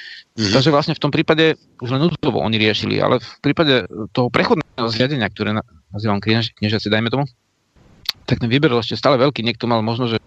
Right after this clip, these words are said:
Speaker 2: zo štyroch, niekto možno z dvaciatich mužských potomkov ako výber.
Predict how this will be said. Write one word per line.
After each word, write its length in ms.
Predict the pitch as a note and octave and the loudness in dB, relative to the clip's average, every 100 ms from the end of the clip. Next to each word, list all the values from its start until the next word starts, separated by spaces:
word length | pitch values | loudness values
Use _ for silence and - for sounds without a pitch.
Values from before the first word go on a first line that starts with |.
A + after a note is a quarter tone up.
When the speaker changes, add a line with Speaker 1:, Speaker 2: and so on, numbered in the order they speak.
| _ - G2+ | _ -20 -12
Speaker 2:
zo 280 | G#2 G2+ A#2 | -6 -2 0
štyroch, 300 | G3 B2 G2+ | 2 2 0
niekto 260 | G#2 A2 | -2 -2
možno 260 | G#2 G#2+ A2+ | -2 -2 -2
z 80 | - | 0
dvaciatich 540 | D3+ D3+ - - - _ - - - - - - - - - | 0 0 -2 -6 -20 _ -20 -20 -18 -18 -18 -18 -20 -18 -6
mužských 320 | D2+ - - | -4 -4 -2
potomkov 400 | F#2 A#2 A2 G#2 | 0 0 4 2
ako 140 | - G2+ | 2 0
výber. 340 | A#2 C3 | 2 2